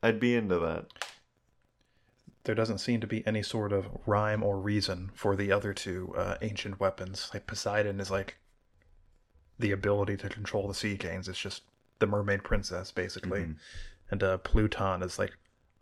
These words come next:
Speaker 2: a boat or a gun or something
Speaker 1: <laughs>
Speaker 2: akin to that. Something that can be built by human hands, supposedly.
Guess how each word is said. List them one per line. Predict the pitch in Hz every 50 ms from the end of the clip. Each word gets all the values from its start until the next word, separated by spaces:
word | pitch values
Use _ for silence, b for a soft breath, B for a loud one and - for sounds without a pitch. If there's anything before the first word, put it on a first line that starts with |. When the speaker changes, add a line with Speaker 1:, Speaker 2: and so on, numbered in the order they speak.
| _ -
Speaker 2:
a | -
boat | 95 95 101 101 98 95 - - -
or | - 101 - -
a | 90 92
gun | 95 101 101 95 95 92 90 92 90
or | - - 82 85 85 80 - - _ _ _ _ _ _ _ _ _ _ _ _ _ _ _ _ _ _ _ _ _ _ -
something | - - 101 92 85 - 67 - -
Speaker 1:
<laughs> | 135 131 - - 151 139 -
Speaker 2:
akin | - - - - 82 82
to | 80
that. | - 69 67 73 -
Something | - 117 104 107 92
that | 87 90 -
can | - 98
be | 98 98
built | - 101 95 90 -
by | - 76
human | 95 104 104 98 87
hands, | 90 101 98 92 85 85 85 -
supposedly. | - - - - - 104 101 92 - - - - 85